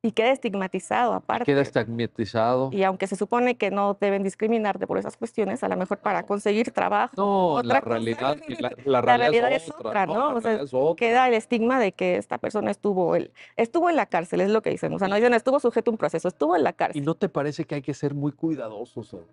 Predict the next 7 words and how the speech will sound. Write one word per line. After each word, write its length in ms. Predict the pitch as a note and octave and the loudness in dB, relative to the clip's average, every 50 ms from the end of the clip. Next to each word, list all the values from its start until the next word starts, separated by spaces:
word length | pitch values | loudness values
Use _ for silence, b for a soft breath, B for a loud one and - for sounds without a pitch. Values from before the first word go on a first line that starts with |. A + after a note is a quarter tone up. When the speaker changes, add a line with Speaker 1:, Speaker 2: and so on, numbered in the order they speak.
| _ _ _ _ _ _ _ _ _ _ _ _ | _ _ _ _ _ _ _ _ _ _ _ _
Speaker 2:
por 140 | - A#2 G#2 | -2 -2 0
todas 340 | - - C#3+ C#3+ D#3+ D3+ C3+ | 2 2 2 4 2 2 2
estas 260 | D3 C3+ - D#3 C3 | 0 -2 -2 -4 -4
consecuencias? 800 | - - B2 G#2+ F#2+ - G#2 G2 - G#2 G2+ F#2+ F2+ G#2 G#2 G2+ | -2 -4 -6 -6 -6 -8 -8 -6 -6 -6 -6 -8 -8 -10 -6 -4
Es 140 | B2 C#3+ - | -4 -6 -4
que, 200 | - - F#3+ F#3 - _ _ _ b b b b b b b _ _ - | -2 -2 -2 -2 -6 _ _ _ b b b b b b b _ _ -2
mira, 260 | C#3+ D3 C#3 A2 - | 0 0 0 0 -2